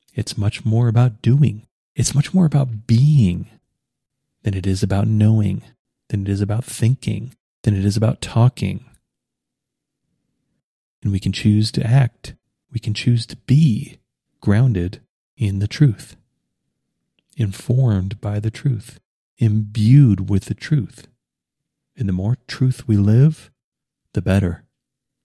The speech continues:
The better our lives will be, the better we'll feel, the better our relationships will be, the better things will go for us.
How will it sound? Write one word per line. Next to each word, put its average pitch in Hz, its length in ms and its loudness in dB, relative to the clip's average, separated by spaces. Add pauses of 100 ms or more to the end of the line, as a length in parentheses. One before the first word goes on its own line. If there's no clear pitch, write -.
(180)
The 104 80 -2
better 95 260 0
our 90 140 -2
lives 95 440 0
will 135 80 0
be, 139 380 -2 (340)
the - 100 0
better 90 280 2
we'll 87 220 -4
feel, 107 600 -2 (640)
the - 80 -10
better 95 240 -4
our 90 200 -8
relationships 95 760 -4
will 147 120 2
be, 147 420 -2 (640)
the - 60 -12
better 160 220 2
things 156 260 4
will 127 140 2
go 151 380 0
for 92 280 -10
us. - 460 -14